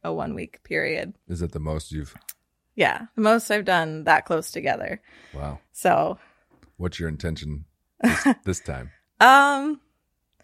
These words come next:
Speaker 1: I'm at a, I'm definitely in a very different place this time. I'm feeling a lot more at peace with who I am, and I feel like I've conquered a lot of my fears and my traumas and my blockages in the last couple of years.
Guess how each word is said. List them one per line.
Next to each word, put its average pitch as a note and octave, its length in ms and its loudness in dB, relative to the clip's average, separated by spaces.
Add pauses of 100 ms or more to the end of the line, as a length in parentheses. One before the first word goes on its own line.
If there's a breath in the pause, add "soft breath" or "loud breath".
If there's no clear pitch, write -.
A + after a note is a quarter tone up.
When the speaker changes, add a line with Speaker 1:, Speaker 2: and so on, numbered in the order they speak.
(340 soft breath)
Speaker 1:
I'm G#3+ 80 6
at C#4 180 10
a, G#3+ 160 -8
I'm G#3 180 0
definitely B3 320 4
in A#3 60 4
a G#3+ 60 2
very F#3+ 180 6
different F#3+ 280 -8
place D#3+ 280 -2
this D#3+ 240 -6
time. D#3+ 300 -6
I'm F3 220 -6
feeling F#3 840 -4 (600)
a F#3 80 2
lot F#3+ 200 8
more F3 160 2
at - 140 -2
peace D#4 260 0
with B3 140 -2
who B3+ 60 0
I A3+ 140 6
am, G#3+ 300 4
and E3+ 80 -2
I E3 120 -6
feel F#3 340 0
like D3 380 -2 (120)
I've E3 220 -6 (140)
conquered B3 420 6
a A3 60 4
lot F#3 260 6
of F3+ 180 0
my E3+ 540 -6
fears F#3+ 460 2
and F3+ 80 -10
my E3+ 100 -2
traumas F3 560 -4
and D#3+ 140 -12
my D#3 260 -6
blockages E3+ 760 0
in D#3+ 120 -12
the D#3+ 40 -10
last D#3+ 280 -4
couple F3+ 200 -8
of F3+ 60 -2
years. E3+ 320 0